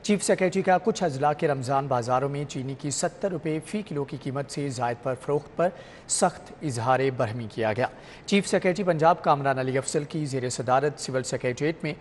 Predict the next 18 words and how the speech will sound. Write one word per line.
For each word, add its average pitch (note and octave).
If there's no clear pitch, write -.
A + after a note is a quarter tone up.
कमिश्नर्स F3
और E3+
डिप्टी E3
कमिश्नर्स E3+
का F3+
वीडियो D3+
लिंक C#3
इजलास B2
हुआ। C#3+
चीफ E3+
सेक्रेटरी D#3
ने D#3+
कुछ -
अजला C#3+
के C#3
रमज़ान B2+
बाज़ारों B2
में D3+